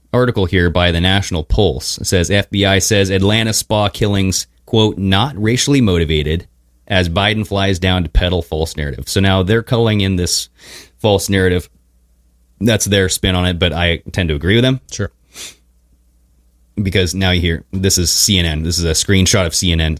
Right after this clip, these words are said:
Speaker 1: Hashtag reality check. Attacks on Asian Americans on the rise. Are they?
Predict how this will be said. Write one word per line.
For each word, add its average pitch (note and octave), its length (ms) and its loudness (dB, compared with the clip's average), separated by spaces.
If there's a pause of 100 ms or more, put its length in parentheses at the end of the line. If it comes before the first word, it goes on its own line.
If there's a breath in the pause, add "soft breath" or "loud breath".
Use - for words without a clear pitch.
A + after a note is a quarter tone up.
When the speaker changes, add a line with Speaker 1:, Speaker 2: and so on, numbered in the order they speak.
Speaker 1:
Hashtag G#2+ 600 0
reality F#2+ 460 2
check. - 380 -4 (920)
Attacks B2+ 440 0
on G#2+ 180 -2
Asian G#2+ 340 0
Americans G2+ 540 0
on G#2 240 4
the F#2+ 80 2
rise. F2 600 0 (340)
Are F2+ 160 2
they? F3 220 0